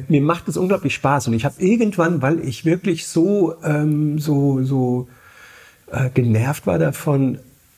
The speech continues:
die Hochzeitsgeschichte komplett gelassen, weil ich denke, so, jetzt höre ich auf damit, ich mach nie wieder Hochzeiten, ich hab da keinen Bock mehr drauf. Ständig ist dieser Hochzeitsfuzzi sozusagen für andere, ähm, gel-, zu gelten. Und dann hab ich das gelassen und ey, weißt du, was passiert ist? Mir hat's gefehlt.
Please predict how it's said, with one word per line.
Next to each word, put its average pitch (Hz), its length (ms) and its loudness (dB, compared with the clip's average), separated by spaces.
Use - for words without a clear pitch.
die 123 140 4
Hochzeitsgeschichte 151 1400 -4
komplett 151 420 -2
gelassen, 147 480 0
weil 104 100 2
ich 107 80 -4
denke, 110 260 2
so, 113 240 2
jetzt 120 260 0
höre 156 80 4
ich 143 140 -2
auf 170 180 0
damit, 104 300 0
ich 135 160 -2
mach 127 200 0
nie 147 160 4
wieder 165 200 2
Hochzeiten, 107 500 -2
ich 113 180 -4
hab 113 100 -2
da 113 100 0
keinen 135 200 -2
Bock 160 160 -4
mehr 92 100 0
drauf. 90 240 -2
Ständig 147 300 0
ist 127 180 -4
dieser 127 160 0
Hochzeitsfuzzi 151 720 0
sozusagen 110 760 2
für - 200 -2
andere, 110 540 2
ähm, 101 520 2
gel-, 110 240 2
zu 135 140 -2
gelten. 107 440 0
Und 139 100 2
dann 131 160 2
hab 156 100 -2
ich 165 120 -2
das 170 160 -2
gelassen 151 500 2
und 131 300 -6
ey, 147 120 2
weißt 143 160 0
du, 156 40 0
was 147 100 -2
passiert 151 340 0
ist? - 140 -10
Mir 95 80 0
hat's 92 140 -4
gefehlt. 101 440 -2